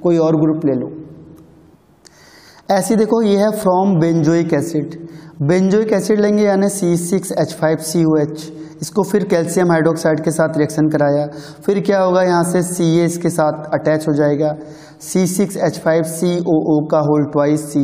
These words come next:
ए और water अलग हो जाता है। फिर इसका heating करके dry distillation करेंगे तो सी ए सी ओ थ्री बाहर हो जाएगा और ये ग्रुप यहाँ लग जाएगा।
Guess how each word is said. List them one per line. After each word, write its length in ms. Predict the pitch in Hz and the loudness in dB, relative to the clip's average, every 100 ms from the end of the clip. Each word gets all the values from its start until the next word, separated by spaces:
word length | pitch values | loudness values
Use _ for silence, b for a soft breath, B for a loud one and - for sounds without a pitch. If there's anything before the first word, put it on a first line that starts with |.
| 135 | 0
ए 80 | 147 143 | -2 -2
और 140 | 143 127 | -2 0
water 340 | 127 127 151 | 0 -2 -4
अलग 140 | 180 185 | -2 -2
हो 60 | 165 | -2
जाता 320 | 160 151 143 | -4 -4 -10
है। 340 | 147 - B B B B | -10 -16 B B B B
फिर 120 | 208 | 0
इसका 260 | 220 214 226 | 0 0 0
heating 420 | 175 175 185 190 | 2 2 2 2
करके 280 | 180 156 190 | 2 0 0
dry 280 | 151 160 156 | 2 2 2
distillation 560 | 160 151 - 160 180 196 | 0 0 -2 -2 0 0
करेंगे 360 | 196 208 190 156 B B | 0 0 0 -2 B B
तो 80 | - | -6
सी 300 | 156 - 185 180 | -6 0 2 2
ए 80 | 185 | 2
सी 220 | 185 156 | 0 0
ओ 80 | 143 143 | 0 0
थ्री 160 | 139 | 0
बाहर 260 | 131 135 175 | 0 0 0
हो 80 | 185 | 0
जाएगा 380 | 196 202 190 156 B B - | 2 2 0 -2 B B -2
और 120 | 139 | 0
ये 100 | 135 | 0
ग्रुप 320 | 127 127 131 | 0 -2 -2
यहाँ 140 | 160 175 | -2 0
लग 160 | 160 | 0
जाएगा। 300 | 151 160 156 | -2 -2 -4